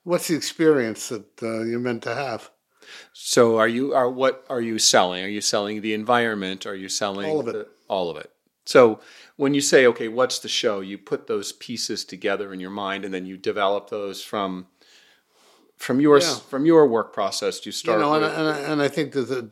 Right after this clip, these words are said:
Speaker 1: a document, uh, whether it's a treatment or character or verbal pitch, or, you know, you're, you're trying to describe. You can't go into so much detail.
Speaker 2: Mm-hmm.
Speaker 1: Uh, but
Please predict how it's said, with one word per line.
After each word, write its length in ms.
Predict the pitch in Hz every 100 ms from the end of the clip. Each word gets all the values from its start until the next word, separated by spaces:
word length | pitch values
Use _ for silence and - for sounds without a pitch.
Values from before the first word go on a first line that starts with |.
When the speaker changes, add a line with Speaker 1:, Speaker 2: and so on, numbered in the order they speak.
| -
Speaker 1:
a 80 | 120
document, 840 | 139 131 127 147 123 120 120 -
uh, 300 | 113 107 104 107 -
whether 300 | 120 110 104
it's 180 | 101 117
a 60 |
treatment 540 | - 151 135 120 120 -
or 100 | -
character 580 | - 131 123 117 - 110
or 320 | 101 95 92 _ _ - _ _ _
verbal 520 | 113 107 123 117 120
pitch, 480 | 110 131 113 110 -
or, 240 | 101 98
you 220 | 104 117 110
know, 300 | 101 104 113
you're, 320 | 123 120 117
you're 180 | 120 123
trying 360 | - 147 135 117
to 100 | 101
describe. 840 | 101 - - 131 123 113 107 - _ _ -
You 120 | 127
can't 360 | - 151 131
go 200 | - 123
into 300 | 117 107 -
so 240 | 107 - 117
much 280 | 110 92 -
detail. 540 | 123 113 107 92 90 _ _ -
Speaker 2:
Mm-hmm. 420 | 127 110 123 120 120 _ _ _
Speaker 1:
Uh, 440 | - 113 107 104 104
but 540 | 104 107 117 117 110